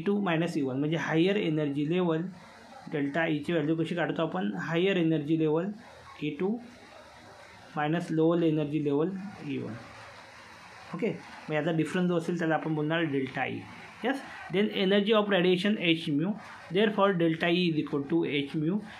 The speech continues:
hence V is equal to delta E upon H. This is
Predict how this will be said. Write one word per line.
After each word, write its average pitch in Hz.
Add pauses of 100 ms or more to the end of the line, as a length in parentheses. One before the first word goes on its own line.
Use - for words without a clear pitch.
(140)
hence 185 (160)
V 196 (180)
is 160
equal 160
to 165
delta 151
E 156
upon 147 (200)
H. 196 (400)
This 180
is 202